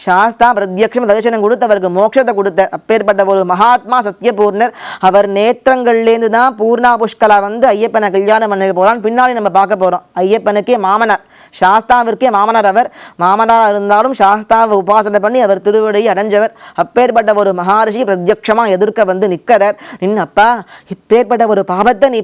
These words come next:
பண்றையே, தப்பில்லையா இது? வரவா போறவாளுடைய சொத்தை எல்லாம் கொள்ளை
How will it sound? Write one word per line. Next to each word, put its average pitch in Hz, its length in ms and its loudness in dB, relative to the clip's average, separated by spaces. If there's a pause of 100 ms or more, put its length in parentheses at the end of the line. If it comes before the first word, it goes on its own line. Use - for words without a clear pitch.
பண்றையே, 196 360 0 (300)
தப்பில்லையா 254 500 2 (120)
இது? 214 120 2 (260)
வரவா 226 360 4
போறவாளுடைய 214 560 2
சொத்தை 214 320 0
எல்லாம் 240 240 0
கொள்ளை 240 200 0